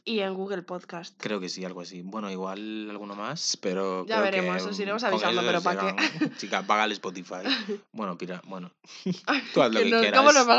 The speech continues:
Speaker 1: a subir esto ahora? <laughs>
Speaker 2: Tú haz lo que quieras.
Speaker 1: Pues nada, amigas, un besote.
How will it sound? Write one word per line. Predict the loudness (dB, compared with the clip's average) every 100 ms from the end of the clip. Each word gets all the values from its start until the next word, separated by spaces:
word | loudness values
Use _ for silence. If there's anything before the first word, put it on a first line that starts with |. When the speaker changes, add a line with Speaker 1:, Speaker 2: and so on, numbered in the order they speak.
| 6
Speaker 1:
a |
subir | 4 2
esto | 2 0 0
ahora? | 2 0 -2 -6 -4 0
<laughs> | 0 0 -2 -2 -2 -4 -6 -10 -10 -10 -10 -12 -14 -4
Speaker 2:
Tú |
haz | -4
lo | -2
que | -4 -4
quieras. | -4 -4 2 2 2 -4 _ -6
Speaker 1:
Pues | -6 -4
nada, | -4 -2 -2 -4
amigas, | -4 -4 -2 -4 -6 -16 -20 _ _
un | -10 -4
besote. | -4 0 -2 -2 -6 -6